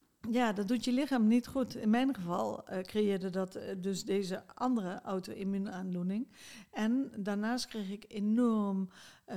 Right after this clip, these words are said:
spijsverteringsproblemen. En, eh, als we nu weten dat de nervus vagus, de grote zwervende, zwevende zenuw in het lichaam, de enige zenuw is die in het brein ontspringt.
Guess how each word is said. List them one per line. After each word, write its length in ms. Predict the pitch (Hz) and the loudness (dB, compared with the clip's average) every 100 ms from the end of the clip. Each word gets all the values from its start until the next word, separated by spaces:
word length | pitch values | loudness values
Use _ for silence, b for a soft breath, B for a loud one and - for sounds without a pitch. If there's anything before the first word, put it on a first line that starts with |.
| 180 | -4
spijsverteringsproblemen. 1400 | - 202 180 - - 170 180 151 170 - 160 156 - - B B B B B - | -2 -2 -2 -4 -8 -6 -6 -8 -12 -10 -8 -10 -12 -16 B B B B B -4
En, 360 | 196 185 185 - | 0 0 -2 -8
eh, 340 | 180 175 175 180 b b b | -8 -6 -8 -10 b b b
als 220 | - 190 | -8 -6
we 80 | 220 | -2
nu 180 | 190 208 | 0 2
weten 360 | 214 220 220 190 | 2 2 -2 -4
dat 300 | 190 185 - | -4 -4 -8
de 140 | 185 | -4
nervus 440 | 196 202 202 180 165 | -2 -2 -4 -6 -8
vagus, 500 | 208 220 220 247 - | -6 -6 -6 -8 -6
de 280 | 208 185 - | -6 -6 -6
grote 440 | 185 - 214 214 180 | -8 -2 -2 -2 -6
zwervende, 760 | 180 202 214 190 185 185 196 - | -2 -2 -2 -2 -2 -2 -4 -8
zwevende 560 | - 214 202 196 175 | -2 -2 0 -2 -4
zenuw 460 | 175 214 208 196 170 B B B - | -2 0 0 -2 -6 B B B -4
in 160 | 214 | -2
het 120 | 196 | -2
lichaam, 400 | 208 208 214 190 | -2 -4 -4 -4
de 140 | 185 190 | -4 0
enige 360 | 247 262 220 | 2 2 0
zenuw 380 | 202 220 208 196 | -2 -2 -2 -2
is 300 | - 180 - | -6 -8 -10
die 160 | - 220 | -8 -4
in 120 | 208 | -2
het 140 | 190 | -2
brein 340 | 185 202 226 220 | -4 -4 -2 -4
ontspringt. 640 | 180 170 - - 190 - | -8 -10 -12 -12 -12 -14